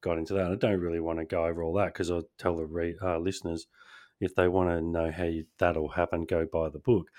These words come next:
Um, but one thing I do wanna know, 'cause obviously between now and then you've done a lot of press, like, obviously over the years.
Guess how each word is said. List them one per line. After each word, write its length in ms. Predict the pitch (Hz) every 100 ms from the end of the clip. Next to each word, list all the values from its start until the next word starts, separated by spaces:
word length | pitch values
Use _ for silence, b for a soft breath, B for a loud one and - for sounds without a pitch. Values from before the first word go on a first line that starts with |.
| B B -
Um, 300 | 87 87 87
but 240 | 87 92
one 200 | 92 165
thing 200 | 202 143
I 80 | 92
do 400 | 85 - 104 127
wanna 320 | 92 87 98
know, 220 | 82 71 73 78
'cause 140 | 95
obviously 460 | 113 107 90 87 82
between 420 | 87 - 143 87
now 260 | 80 80
and 140 | 76 78
then 240 | 80 80 - _ -
you've 180 | 90 -
done 180 | 87
a 60 | 78
lot 340 | 80 85 82 78
of 80 | -
press, 440 | 87 73 - -
like, 260 | 76 78 85
obviously 480 | 80 80 - 78 78
over 240 | 80 76
the 100 | 78
years. 440 | 87 95 80 101